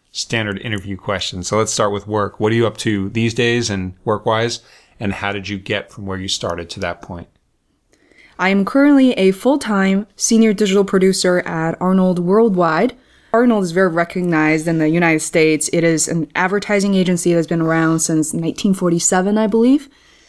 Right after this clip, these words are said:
Speaker 2: And prior to that, I was a, also a senior producer at Digital Influence Group. Um, Dig was a smaller agency, and prior to that, I worked at Sapient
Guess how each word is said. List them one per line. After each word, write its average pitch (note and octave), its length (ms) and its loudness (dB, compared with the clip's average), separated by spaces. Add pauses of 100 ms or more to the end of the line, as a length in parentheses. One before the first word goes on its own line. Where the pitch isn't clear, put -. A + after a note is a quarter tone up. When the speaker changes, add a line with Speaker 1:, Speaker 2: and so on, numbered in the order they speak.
(420)
Speaker 2:
And G#3+ 600 2
prior C#4+ 320 2
to C4+ 160 0
that, G3+ 400 0
I F#3 360 2
was F3 420 2
a, E3+ 340 2
also A#3+ 280 0
a B3 80 2
senior G#3 480 2
producer F#3+ 720 0 (300)
at E3 440 -4 (140)
Digital A3+ 460 4
Influence F#3+ 520 0
Group. - 420 -2 (180)
Um, E3 440 -6 (640)
Dig G3 360 4
was E3+ 380 0
a D#3 120 0
smaller G#3+ 480 2
agency, F3 680 2
and D#3 180 -2
prior C#4+ 300 0
to A3 160 0
that, A#3+ 480 0 (380)
I F3+ 100 0
worked G3 300 0
at - 160 -4
Sapient A3 720 0